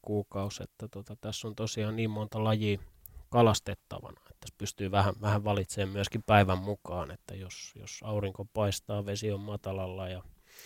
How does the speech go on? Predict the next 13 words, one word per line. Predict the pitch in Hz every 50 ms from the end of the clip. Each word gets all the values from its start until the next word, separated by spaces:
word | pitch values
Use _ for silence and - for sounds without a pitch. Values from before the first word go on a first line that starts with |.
| - - - - - - - - - _
ei | - 95 92 -
tuule, | - 117 110 101 95 90 87
niin | 92 92 92 - - - - -
sit | - - - _ _ _ _ -
sit | - 107 - -
ehkä | 101 92 - - -
kannattaa | - 120 117 113 - - 110 110
katsoa | - 110 - - - 110
jotain | 107 - - 101 104
muuta | 107 101 95 -
kuin | - 101 101 98
haukea, | 110 104 95 - - - - - -
että | - _ -